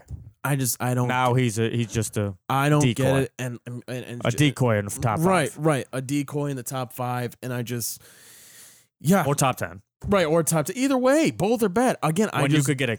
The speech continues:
Speaker 2: Kwity Paye, a Micah Parsons.
Speaker 1: Come on.
Speaker 2: Even a Patrick Surtain.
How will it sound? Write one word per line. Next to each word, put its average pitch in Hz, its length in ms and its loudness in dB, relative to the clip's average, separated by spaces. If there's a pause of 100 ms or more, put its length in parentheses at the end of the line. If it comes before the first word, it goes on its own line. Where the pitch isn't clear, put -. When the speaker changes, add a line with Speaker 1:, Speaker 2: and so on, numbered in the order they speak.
Speaker 2:
Kwity 120 340 0
Paye, 98 300 -4
a 85 80 -10
Micah 101 380 -10
Parsons. - 960 -8
Speaker 1:
Come 240 340 2
on. 240 140 4
Speaker 2:
Even 226 240 4
a 143 40 2
Patrick 160 580 0
Surtain. 143 540 0